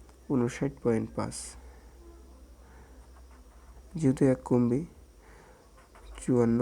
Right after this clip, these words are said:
পয়েন্ট পাঁচ থেকে ঊনষাট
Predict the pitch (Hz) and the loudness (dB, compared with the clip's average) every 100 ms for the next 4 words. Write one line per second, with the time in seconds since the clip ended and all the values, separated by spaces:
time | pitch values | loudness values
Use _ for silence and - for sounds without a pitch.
0 | 123 127 120 127 127 - 113 123 - - | 0 0 0 0 -4 -4 -4 -4 -6 -4
1 | 117 135 147 202 - - - - - - | -2 0 -2 -4 -14 -20 -20 -20 -20 -20
2 | - - - - - - - - - - | -20 -20 -20 -20 -20 -20 -20 -20 -20 -20
3 | - - - - - 135 127 123 135 - | -20 -20 -20 -20 -8 -4 0 0 -2 0
4 | 123 | 0